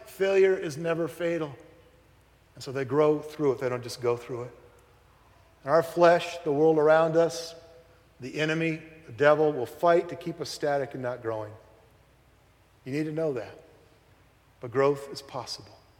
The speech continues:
And we choose. That's the last thing I want to say today. We choose. We choose to cooperate with the process of growth or not. And my heart for you, my heart for you is that you'll choose wisely.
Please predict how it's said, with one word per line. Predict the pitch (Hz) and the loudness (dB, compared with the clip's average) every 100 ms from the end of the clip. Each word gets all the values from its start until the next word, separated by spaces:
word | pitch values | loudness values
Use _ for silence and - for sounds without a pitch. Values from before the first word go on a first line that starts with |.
| _ _ _ _ _ _ - | _ _ _ _ _ _ -14
And | 113 | -6
we | 135 | -6
choose. | 131 113 - - - _ _ _ _ _ _ _ - _ | -6 -12 -14 -18 -20 _ _ _ _ _ _ _ -20 _
That's | 147 | -8
the | 160 | 0
last | 147 143 | 0 0
thing | 156 | -4
I | |
want | 160 156 | -4 -4
to | |
say | 143 113 | -4 -2
today. | 107 107 | -4 -6
We | 120 | -8
choose. | 123 113 - - _ _ _ _ _ | -10 -16 -18 -20 _ _ _ _ _
We | 135 156 | -2 -2
choose | 175 180 | 0 -2
to | 160 | -2
cooperate | - 156 160 170 | 2 4 4 2
with | 170 165 | -2 -4
the | 156 | -2
process | 170 165 165 160 | 2 2 0 -8
of | 151 | -10
growth | 131 151 165 - | 0 2 2 -4
or | - 139 | -8 -4
not. | 139 143 - - - - _ 139 | -4 -4 -10 -20 -20 -20 _ -12
And | 139 | -6
my | 143 | -4
heart | 139 139 - | -4 -6 -6
for | 143 | -12
you, | 123 123 120 - _ _ _ _ | -10 -10 -12 -20 _ _ _ _
my | 147 143 | -10 -8
heart | 139 147 | -6 -8
for | - 139 | -12 -16
you | 123 120 | -12 -12
is | - | -12
that | - | -14
you'll | 147 117 | -14 -14
choose | - 113 101 | -14 -16 -16
wisely. | 107 104 101 - | -16 -16 -16 -18